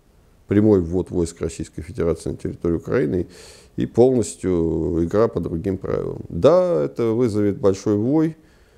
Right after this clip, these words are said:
Да, это будет необратимое, опять же, решение. Но, извините, необратимое решение было принято в четырнадцатом году.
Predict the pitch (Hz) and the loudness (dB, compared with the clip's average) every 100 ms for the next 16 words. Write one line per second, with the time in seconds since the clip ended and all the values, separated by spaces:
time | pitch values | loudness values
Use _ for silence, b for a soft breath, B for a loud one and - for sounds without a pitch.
0 | b b b - _ - 80 107 156 165 | b b b -20 _ -12 4 6 8 6
1 | - 104 - 101 95 95 92 98 95 98 | 0 -2 0 -2 0 -2 0 0 2 0
2 | 92 156 156 143 139 127 117 123 113 - | 0 -2 0 0 0 -2 -2 -4 -4 -2
3 | 113 104 101 95 87 85 117 131 104 104 | 0 2 2 0 0 0 -2 -2 0 0
4 | 120 - 90 87 95 92 101 - 110 92 | -2 -4 -4 0 -2 0 0 0 -2 -2
5 | 87 107 101 85 85 85 85 87 - - | -2 -6 -4 -4 -4 -4 -6 -6 -8 -14
6 | - 85 85 - - - | -12 -12 -12 -12 -12 -12